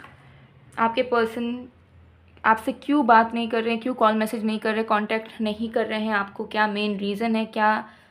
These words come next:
मेन वजह है इसके पीछे। सबसे पहली चीज़ with that card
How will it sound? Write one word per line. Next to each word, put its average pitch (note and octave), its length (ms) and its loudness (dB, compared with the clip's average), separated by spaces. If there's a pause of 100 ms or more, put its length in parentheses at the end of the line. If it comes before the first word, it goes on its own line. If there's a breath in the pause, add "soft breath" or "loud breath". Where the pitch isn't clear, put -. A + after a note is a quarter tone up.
(400 loud breath)
मेन G#3+ 240 0
वजह G3 300 2
है A#3 180 0
इसके A#3 220 -6
पीछे। A#3+ 460 -6 (680 soft breath)
सबसे B3+ 200 0
पहली C4+ 220 0
चीज़ C4+ 340 -6
with A#3 160 -6
that A3 220 -4
card G3+ 280 -4